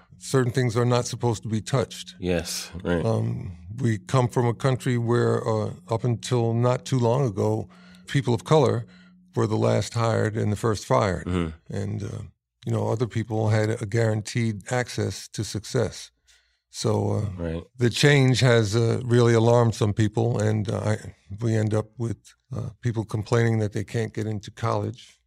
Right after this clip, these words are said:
Speaker 1: Has no basis in reality, but there you
Speaker 2: Yes,
Speaker 1: are.
Speaker 2: <laughs> right.
Speaker 1: Yeah.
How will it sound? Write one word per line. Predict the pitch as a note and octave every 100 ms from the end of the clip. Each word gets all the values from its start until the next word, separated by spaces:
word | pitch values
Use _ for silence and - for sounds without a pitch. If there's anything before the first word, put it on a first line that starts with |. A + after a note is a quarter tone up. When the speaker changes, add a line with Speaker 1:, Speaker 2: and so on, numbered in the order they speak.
| _
Speaker 1:
Has | C3+
no | B2 B2
basis | C#3 B2+ A#2+ B2+
in | A2+
reality, | A2 A#2+ A2+ F#2+ G#2+
but | A2+ G#2+ - F2+ E2+
there | G2+ A2
you | A2+
Speaker 2:
Yes, | A2+
Speaker 1:
are. | B2 G#2 F2+
Speaker 2:
<laughs> | - - -
right. | C3+ - - -
Speaker 1:
Yeah. | G2+